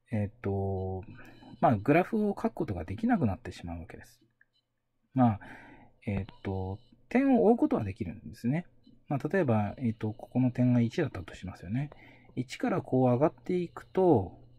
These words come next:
まあ、実はこの点、えーっと、Eから始まって、Eからこういうふうな円を描くんですよね。こう、え、回っていきます。えーと、例えば、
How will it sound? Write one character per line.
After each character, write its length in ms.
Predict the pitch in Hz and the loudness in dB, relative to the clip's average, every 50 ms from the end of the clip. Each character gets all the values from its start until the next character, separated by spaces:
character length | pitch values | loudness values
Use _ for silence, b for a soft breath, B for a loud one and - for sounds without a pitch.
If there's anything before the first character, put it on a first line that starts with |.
| - - - _ _ - | -20 -20 -20 _ _ -2
ま 100 | 147 131 | -2 -2
あ、 20 | |
実 260 | 123 139 143 - 226 | -2 -2 -4 -2 -2
は 140 | 190 135 117 | -2 -2 0
こ 120 | - 123 | 2 4
の 140 | 120 123 123 | 4 4 4
点、 400 | 123 - 123 123 120 117 117 - - - - | 4 4 4 6 6 4 2 0 -4 -4 0
え 100 | 123 117 | 2 2
ー 60 | 113 | 2
っ 40 | - | 0
と、 200 | - 117 113 - | -2 -2 -2 0
E 180 | 202 226 240 226 | 0 0 0 2
か 140 | - - | 2 0
ら 80 | 95 92 | 0 0
始 260 | - - 90 92 92 | -4 -4 -6 -6 -6
ま 120 | 92 92 95 | -6 -6 -6
っ 40 | - - - - | -10 -14 -10 -4
て、 340 | - 139 127 101 92 95 - - B B B B B B B B B - | 0 0 0 0 -2 -4 -12 -18 B B B B B B B B B -8
E 180 | - 208 226 220 | -2 0 0 0
か 160 | - - 120 | 2 2 2
ら 160 | 104 98 95 - | 2 2 -4 -6
こ 240 | - - 139 147 160 | -8 -2 0 2 2
う 60 | 170 | 2
い 80 | 170 | 2
う 40 | 165 | 0
ふ 100 | - 190 | -2 -2
う 40 | 143 | -2
な 140 | 110 98 85 | -2 -2 -4
円 320 | 104 170 240 233 143 104 | -2 0 2 2 2 0
を 60 | 90 | -2
描 200 | 82 85 - - - | -4 -8 -8 -10 -12
く 160 | - - 71 | -12 -14 -16
ん 80 | 69 - | -16 -18
で 60 | - | -18
す 140 | - - - | -20 -12 -8
よ 60 | 104 | -6
ね。 180 | 123 147 151 - - - - _ _ _ _ _ _ _ _ _ _ _ _ _ _ _ _ _ _ | -4 -4 -6 -8 -12 -20 -20 _ _ _ _ _ _ _ _ _ _ _ _ _ _ _ _ _ _
こ 280 | - 110 107 107 - - | -6 -4 -4 -4 -4 -4
う、 20 | |
え、 60 | 123 117 | -2 -2
回 320 | 120 110 123 131 147 175 | 0 0 0 0 0 -2
っ 20 | 190 | -4
て 160 | - - 190 | -4 -6 -6
い 40 | 170 | -4
き 80 | - | -2
ま 120 | 147 139 120 | -2 -4 -4
す。 180 | - - - _ _ _ _ _ _ - _ _ _ _ _ _ _ b b b b b b b b b _ _ - | -6 -12 -20 _ _ _ _ _ _ -20 _ _ _ _ _ _ _ b b b b b b b b b _ _ -6
え 160 | 117 110 107 | -4 -2 -2
ー 140 | 107 - 107 | -2 -4 -2
と、 200 | - 156 151 220 | -4 -2 2 2
例 100 | 220 196 | 2 4
え 20 | |
ば、 280 | 139 120 107 101 101 101 | 6 6 4 4 4 0